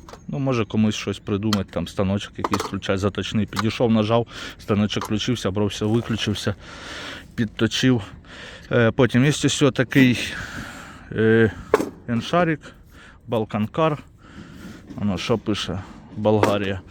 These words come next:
Е, є крупорушка отака, кому цікаво. Так, що ще? Колюча проволока є. Бухточка півтори тисячі, може, десь треба загородитися від сусідів.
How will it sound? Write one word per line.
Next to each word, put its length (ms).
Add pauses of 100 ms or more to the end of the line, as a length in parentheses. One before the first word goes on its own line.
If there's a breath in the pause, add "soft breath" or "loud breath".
(1080 loud breath)
Е, 280
є 120
крупорушка 680
отака, 380 (800 loud breath)
кому 220
цікаво. 580 (1500 loud breath)
Так, 220
що 180
ще? 240 (140)
Колюча 360
проволока 560 (1040 loud breath)
є. 280 (1800 loud breath)
Бухточка 500
півтори 400
тисячі, 320
може, 260
десь 200
треба 360 (580 loud breath)
загородитися 800
від 100
сусідів. 520